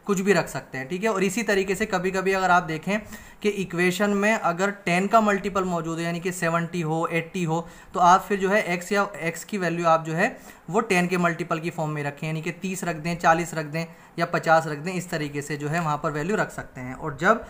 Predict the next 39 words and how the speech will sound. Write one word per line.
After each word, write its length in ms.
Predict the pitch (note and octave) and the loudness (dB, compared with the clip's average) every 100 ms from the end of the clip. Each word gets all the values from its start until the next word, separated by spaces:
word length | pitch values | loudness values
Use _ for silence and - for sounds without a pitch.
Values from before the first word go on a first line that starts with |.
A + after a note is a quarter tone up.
| - - - | -18 -20 -8
जो 200 | D3+ D#3 | -6 0
है, 180 | E3+ F#3 | 2 2
जब 200 | E3 D3+ - | 0 -4 -6
सिंपल 500 | D3+ C#3+ D#3 D3+ F#3 | -8 -6 -4 0 2
होते 180 | F3+ F#3 | 2 0
हैं, 60 | |
मतलब 140 | F3+ F3 | -2 -2
छोटे-छोटे 440 | D3+ D#3+ F3 F3+ | -4 -2 -2 0
नंबर 240 | F#3 F#3 | 0 0
होते 180 | F#3 F#3 | 0 0
हैं, 60 | G3+ | -2
तो 60 | |
वहाँ 200 | G3 E3+ | 0 2
पे 180 | E3 G3 | 2 0
एक, 120 | E3 | -2
दो, 120 | D#3 D#3+ | -4 -6
वन, 360 | D3 C#3 D#3 | -6 -2 -2
टू, 160 | D#3+ E3+ | -2 -6
थ्री 200 | F3+ G3 | -4 -2
रख 140 | D#3+ | -4
सकते 300 | - C3 - | -6 -16 -14
हैं, 140 | A#2+ B2 | -14 -8
ठीक 200 | F3+ F3+ | -4 0
है। 140 | G#3+ - - - - | -2 -4 -18 -14 -2
अब 100 | E3 | 0
देखिए, 260 | F#3 F#3 A3+ | 2 4 4
अब 220 | F#3 F3 | 6 6
आप 160 | F#3 | 6
क्या 140 | F#3 F#3+ | 4 -4
करेंगे, 320 | F#3 F3+ F#3+ | -2 -2 -2
अब 140 | F#3+ | 2
आप 180 | F3+ F3+ | 4 2
इक्वेशन, 400 | F3+ F#3 F3+ F#3+ | 0 -6 -4 -4
अ, 260 | F3+ E3 D3+ | -4 -4 -4
टू 220 | D3+ F3+ | -4 -4
के 120 | F#3 | 0
लिए 120 | G3 | 0
काम 240 | F#3+ F3+ F3+ | 4 2 2
करेंगे। 360 | F3+ F3+ F#3 | 0 -2 -4